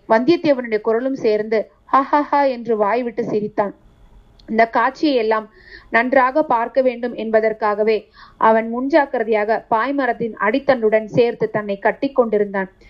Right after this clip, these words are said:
கப்பல் சுழன்ற போது பாய்மரம் சுழன்றது, வந்தியத்தேவனும் சுழன்றான். இப்படி எத்தனை நேரம் கப்பலும் பாய்மரமும் வந்தியத்தேவனும் சுழன்று கொண்டிருந்தார்கள் என்று தெரியாது.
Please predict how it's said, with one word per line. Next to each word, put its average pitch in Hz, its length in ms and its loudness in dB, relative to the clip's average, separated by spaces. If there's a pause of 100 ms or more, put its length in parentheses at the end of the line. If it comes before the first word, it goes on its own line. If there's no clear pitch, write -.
(340)
கப்பல் 285 380 2
சுழன்ற 262 380 0
போது 220 500 -2
பாய்மரம் 240 520 -2
சுழன்றது, 214 440 -2 (160)
வந்தியத்தேவனும் 220 840 0
சுழன்றான். 214 420 0 (360)
இப்படி 302 280 4
எத்தனை 349 400 0
நேரம் 240 420 0
கப்பலும் 254 560 0
பாய்மரமும் 233 640 -2
வந்தியத்தேவனும் 226 680 2
சுழன்று 247 380 0
கொண்டிருந்தார்கள் 214 800 0
என்று 202 260 -4
தெரியாது. 202 500 0